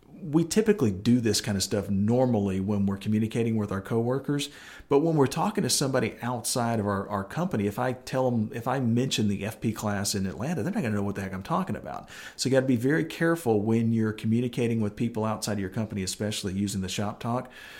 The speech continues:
I think one of the more egregious things or the, the more dangerous ways to use this is when we feel uncomfortable about the way that we present.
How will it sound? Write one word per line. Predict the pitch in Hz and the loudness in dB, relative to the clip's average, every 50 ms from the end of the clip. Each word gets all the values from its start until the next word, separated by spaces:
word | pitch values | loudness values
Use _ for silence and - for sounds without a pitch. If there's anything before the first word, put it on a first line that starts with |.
| - - - - - | -18 -20 -20 -8 -6
I | 135 139 | -4 0
think | - 240 240 - 185 | 2 2 2 4 4
one | 190 208 | 6 6
of | 226 208 | 6 6
the | 180 160 | 6 4
more | 147 147 147 143 143 135 131 - - - | 4 4 4 4 6 6 4 2 0 -2
egregious | 131 117 110 110 123 139 147 - 143 135 120 - | -2 -2 -2 0 2 2 2 2 2 2 0 0
things | - 110 101 107 104 107 | 0 0 0 0 0 0
or | 101 | 0
the, | 98 113 110 | 0 0 -2
the | 110 - 113 117 | -2 -2 -2 -2
more | 117 127 131 127 113 | -2 0 0 0 0
dangerous | 98 - 117 117 123 131 131 139 135 - - | 0 0 0 0 0 0 0 0 -2 -2 0
ways | 135 135 139 135 135 - | 0 0 0 0 0 0
to | - 123 | 0 0
use | 120 120 123 131 135 131 131 135 | 0 0 0 0 0 -2 -2 -2
this | 135 135 135 135 - - - - - - - - _ | -2 0 0 -2 -4 -6 -10 -14 -20 -20 -20 -12 _
is | - 123 127 127 120 120 | 2 4 4 4 4 2
when | 117 117 120 131 139 139 135 139 135 135 131 131 127 - - - - - - - _ _ _ - 139 127 - - _ | -2 -2 -2 -2 0 0 0 0 0 0 -2 -4 -6 -8 -16 -20 -20 -20 -20 -20 _ _ _ -12 -12 -12 -12 -10 _
we | 143 127 131 135 | 0 2 2 2
feel | 123 - - 165 160 156 - 165 | 2 2 2 2 2 2 2 2
uncomfortable | 151 139 - - - - 147 156 160 - 170 165 190 190 196 185 - | 2 0 0 -2 -2 -2 0 -2 0 -2 -2 0 2 2 2 2 0
about | 135 117 110 127 139 143 143 - | -2 -2 0 2 2 2 2 2
the | 147 | 2
way | 135 143 147 | 2 4 4
that | 151 135 | 2 2
we | 147 143 | 2 0
present. | 143 - 143 135 131 143 156 160 165 170 - | 0 0 0 0 2 0 0 0 0 -2 -4